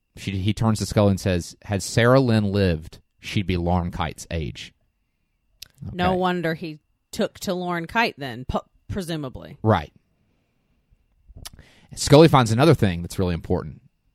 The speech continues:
Speaker 1: You know, that again, kind of, again,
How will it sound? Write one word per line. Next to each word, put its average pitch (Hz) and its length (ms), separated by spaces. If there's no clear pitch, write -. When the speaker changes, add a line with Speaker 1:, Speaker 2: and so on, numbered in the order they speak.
Speaker 1:
You 104 120
know, 90 120
that 95 120
again, 107 440
kind 101 320
of, 95 320
again, 123 420